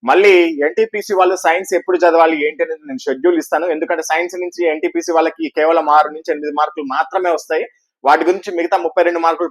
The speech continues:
పోగొట్టుకోవద్దు, కాబట్టి దానికంటూ సపరేట్ షెడ్యూల్ ఇస్తాను నేను. గ్రూప్ డి వాళ్ళు జీకే గురించి చదవాల్సిన పని లేదు. గ్రూప్ డి వాళ్ళకి జీకే నుంచి ఐదు నుంచి ఆరు క్వశ్చన్స్ వస్తాయి.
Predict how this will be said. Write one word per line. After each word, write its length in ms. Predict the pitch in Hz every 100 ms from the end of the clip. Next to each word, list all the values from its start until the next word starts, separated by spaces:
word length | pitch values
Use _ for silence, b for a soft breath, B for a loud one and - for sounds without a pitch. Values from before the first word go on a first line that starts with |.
| 143
పోగొట్టుకోవద్దు, 520 | 143 147 151 147 139
కాబట్టి 300 | 135 135 165
దానికంటూ 440 | 135 143 143 147
సపరేట్ 360 | 165 135 151 147
షెడ్యూల్ 340 | 135 135 160
ఇస్తాను 280 | 139 - 131
నేను. 260 | 123 135 247 _ _ _ - 131
గ్రూప్ 180 | 185 196
డి 100 | 220
వాళ్ళు 280 | 208 208 220
జీకే 220 | 330 403 208
గురించి 400 | 196 196 180 170
చదవాల్సిన 340 | 170 165 170
పని 240 | 165 151
లేదు. 280 | 156 151 220 - _ _ 131
గ్రూప్ 200 | 165 202
డి 100 | 208
వాళ్ళకి 260 | 208 190 160
జీకే 280 | 156 185 196
నుంచి 300 | 190 196 180
ఐదు 100 | 185
నుంచి 200 | 190 190
ఆరు 160 | 175
క్వశ్చన్స్ 380 | 170 165 180 170
వస్తాయి. 300 | 160 190 247